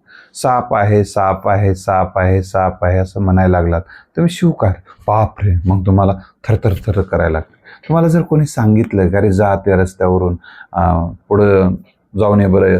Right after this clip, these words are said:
तिकडे काहीतरी आवाज यायला," "नाही, नाही, मी जाऊ शकत नाही." का? साप आहे तिथे. तुमच्या मनानं स्वीकारलेलं आहे, तुमच्या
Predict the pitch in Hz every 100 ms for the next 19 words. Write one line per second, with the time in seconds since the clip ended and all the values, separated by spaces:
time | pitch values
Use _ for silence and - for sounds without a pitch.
0 | - _ _ _ _ _ _ _ _ _
1 | 90 92 - 95 95 95 92 87 92 90
2 | 90 87 87 - _ - 113 117 120 107
3 | 107 107 104 101 95 98 92 - 95 92
4 | 151 147 - _ _ _ _ _ _ _
5 | - 143 143 143 120 98 92 - _ 139
6 | 139 214 190 180 202 226 262 262 226 208
7 | 196 262 254 254 240 214 170 131 - _
8 | _ _ _ _ _ _ _ _ _ _
9 | _ _ _ _ _ 95 98 98 113 156